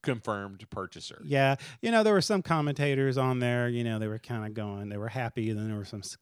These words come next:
Speaker 2: skeptics saying, "Okay, is this authentic or was this kind of a stunt?"
Speaker 1: Yeah.
Speaker 2: But who knows? I mean, it, it,
Speaker 1: Well,
Speaker 2: it,
Speaker 1: I
Speaker 2: it
Speaker 1: will
Speaker 2: makes,
Speaker 1: tell you,
Speaker 2: makes
Speaker 1: I
Speaker 2: for good news.
Speaker 1: Now, now, she said it was on her first usage.
Speaker 2: Yeah.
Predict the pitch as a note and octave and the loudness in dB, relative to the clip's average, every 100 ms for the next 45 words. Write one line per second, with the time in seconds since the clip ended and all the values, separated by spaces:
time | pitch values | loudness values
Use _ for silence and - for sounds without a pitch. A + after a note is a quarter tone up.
0 | - - - G2+ G#2+ - - A2 G#2+ G#2 | -14 -8 -4 -4 -4 -8 -6 -6 -4 -6
1 | G#2 G#2 G#2+ G2+ G#2+ B2 A2 G#2+ D#3 D#3+ | -8 -10 -10 -8 -6 -4 -6 -4 0 2
2 | D#3+ D#3 D3 B2+ A#2+ A2 - - _ - | 2 2 0 2 2 0 -4 -16 _ -10
3 | G#2+ G#2+ G2 - G#2+ F#2+ F#2 - - C3 | -8 -6 -8 -6 -6 -6 -8 -8 -2 0
4 | B2+ C3 - _ - G#2 D3 E3+ D3+ A#2 | 0 -2 -8 _ -6 0 4 6 6 6
5 | A#2 A#2 B2+ B2+ B2+ B2+ B2+ C#3 C#3 - | 4 4 2 2 2 0 0 -2 -6 -2
6 | C#3 C#3+ E3 - C#3+ F3 F#3+ B2+ F2+ - | -2 2 2 2 4 2 2 -2 -4 -6
7 | C3+ A#2+ B2 C#3 C3+ C#3 G#2 - C3 C3 | -4 -4 -2 -2 -2 -4 -4 -6 -6 -6
8 | - C3 B2 A#2 A#2 - A3 A3+ G3 B2+ | -8 -8 -4 -4 -6 -8 -4 -2 -2 -4
9 | A2+ A2 G2+ F#2 - A2+ G2+ - G2 F#2 | -6 -8 -6 -8 -6 -6 -6 -10 -14 -8
10 | F#2+ F#2 C#3 - - - B2+ A2+ G#2+ | -6 -6 -10 -16 -16 -2 0 0 -2